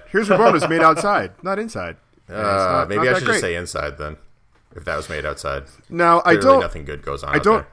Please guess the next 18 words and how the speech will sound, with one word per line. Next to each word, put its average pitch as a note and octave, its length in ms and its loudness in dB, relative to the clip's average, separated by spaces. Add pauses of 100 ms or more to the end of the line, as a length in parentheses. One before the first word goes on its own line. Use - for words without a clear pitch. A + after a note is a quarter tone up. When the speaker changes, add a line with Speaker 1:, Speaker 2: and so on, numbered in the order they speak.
Speaker 2:
there. C3+ 80 -8
Speaker 1:
mind C#3 440 2
Heroes E3+ 340 0
Reborn. E3 480 0
We'll B2+ 140 -2
see D3+ 180 -6
where C#3+ 160 4
it A#2+ 80 -2
goes, C#3 320 2
but G#3+ 580 2
I, A3+ 540 -2
I, - 220 -18 (140)
it's, - 240 -16
it's, B3+ 220 -16
it's F4 300 -10
not G4 160 -2
that G4+ 160 -6
good. G#4 220 -6